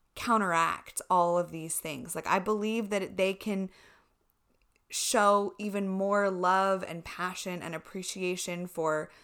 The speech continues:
what we do and the people we're around and the people that we get the opportunity to meet. And I think that they can actually overcome this clear deficit. You know, it's, it, it's a,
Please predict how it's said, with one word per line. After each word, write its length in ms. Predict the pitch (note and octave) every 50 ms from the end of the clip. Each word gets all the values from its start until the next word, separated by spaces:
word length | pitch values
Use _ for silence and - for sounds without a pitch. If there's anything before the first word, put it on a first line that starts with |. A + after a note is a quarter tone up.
| - _ _ -
what 260 | F#3 G3 F#3+ - -
we 120 | G3+ G3+
do 400 | F#3 F3 F#3 F#3 F3+ F3+ F#3 F3+
and 160 | - - F3 D#3+
the 80 | D3+
people 380 | - - G3+ G3 F#3+ F#3+ F3+ F3+
we're 240 | F3+ F3+ F3 E3+ E3+
around 600 | F3+ F3+ F3 E3+ E3+ E3+ E3+ E3 E3 E3 E3 - -
and 160 | D#3+ D#3+ D3+
the 60 | D#3+ D3+
people 280 | - G3 F#3 - F3+
that 120 | F3 - -
we 80 | F3
get 200 | E3+ F3+ D#3+ -
the 140 | E3+ E3 - - -
opportunity 640 | F3 F3+ F3 F3+ F#3+ F3+ - G3+ G3 F#3 F3 F3+ F3
to 60 | F3
meet. 320 | E3 E3 E3+ F3 F3 F3 - -
And 100 | G#3 G3+
I 80 | G3
think 260 | G3+ - C4+ D4 D4
that 140 | - A#3+ G#3+
they 100 | G#3 G3+
can 140 | G3 G3 F3+
actually 560 | - F3+ G#3 G#3 - - G3+ F#3 F3+ E3+ - - - - - - - -
overcome 840 | - A3+ A3 G#3 G#3+ G3 - - - A3+ A#3 G#3+ F#3+ F3 E3+ F3+ F#3 _ _ _ _ _ _ _ _ -
this 280 | - G3+ G3+ A#3+ A#3 -
clear 400 | - - - - C#4 C#4 D4 D#4
deficit. 640 | B3 G#3 G3+ A#3 - - A#3+ - - D#3+ B2 F#2+ - - - - - - -
You 100 | C4 C#4
know, 140 | C4+ A#3+ -
it's, 220 | A3+ A#3 - - - -
it, 180 | G3+ - - -
it's 220 | B3+ C4 - -
a, 80 | C4